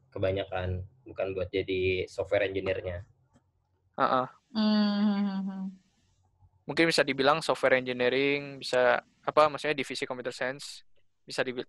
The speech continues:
Speaker 2: dibagi jadi computer engineering, eh, terus ada data analyt-, analytics, terus ada
Speaker 1: A I juga.
Speaker 2: I T security. Eh, A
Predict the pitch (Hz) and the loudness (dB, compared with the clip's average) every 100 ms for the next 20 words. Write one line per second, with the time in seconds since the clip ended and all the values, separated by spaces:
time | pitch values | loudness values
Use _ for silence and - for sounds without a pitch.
0 | _ 135 127 127 135 131 131 127 127 127 | _ -6 -2 0 2 2 2 2 0 2
1 | 127 123 123 123 127 147 143 151 _ - | 4 4 4 2 4 4 2 -2 _ -20
2 | _ _ _ _ - 131 127 127 127 127 | _ _ _ _ 0 6 8 10 8 8
3 | 123 - - 131 123 123 123 120 120 113 | 6 4 -2 0 4 8 8 10 8 6
4 | 123 120 120 120 123 120 - - 135 131 | 4 4 2 2 0 -4 -12 -6 0 2
5 | 127 123 160 165 - - 135 135 127 131 | 2 2 2 2 -2 -6 -4 2 2 6
6 | 127 123 123 127 123 _ 113 110 113 123 | 8 10 8 6 4 _ 0 4 6 6
7 | 131 127 135 127 135 139 - 151 156 165 | 6 4 2 0 0 0 0 -2 -2 -8
8 | - _ _ _ - _ 131 135 - 147 | -20 _ _ _ -20 _ 4 4 4 4